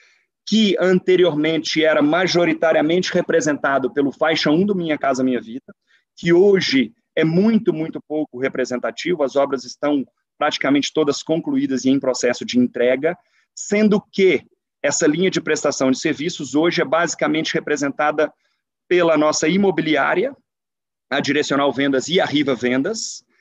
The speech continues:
e também pela prestação de serviço de construção, onde, nas S P Es em que a Direcional possui sócio, a Direcional recebe uma taxa de administração para a execução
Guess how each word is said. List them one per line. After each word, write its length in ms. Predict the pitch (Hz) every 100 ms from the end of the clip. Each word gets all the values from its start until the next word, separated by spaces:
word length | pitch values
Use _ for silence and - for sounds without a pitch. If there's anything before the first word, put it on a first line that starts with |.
| _ _ _ _
e 280 | 196 196 208 - _ _
também 560 | 185 170 151 160 180 175 _ -
pela 180 | 170 160
prestação 420 | 170 170 151 175
de 60 | 170
serviço 360 | 151 147 -
de 120 | - -
construção, 960 | - 202 220 - 190 - - 160 180 190 - _ _ _
onde, 640 | 214 220 185 127 123 107 - _
nas 160 | 147 160
S 180 | 160 -
P 120 | 156
Es 360 | 147 151 - - _
em 160 | 147 156
que 220 | - 151
a 40 |
Direcional 500 | 139 139 139 139 131
possui 300 | 131 131 139
sócio, 600 | 131 - 143 147 - 233 233 _ _ _
a 100 | 147
Direcional 480 | 147 156 156 151 151
recebe 340 | 151 151 147
uma 180 | 147 143
taxa 360 | - 139 143 139
de 100 | 139
administração 680 | 135 131 127 131 123 131 135
para 120 | 135
a 40 |
execução 720 | 135 143 - 139 - 120 117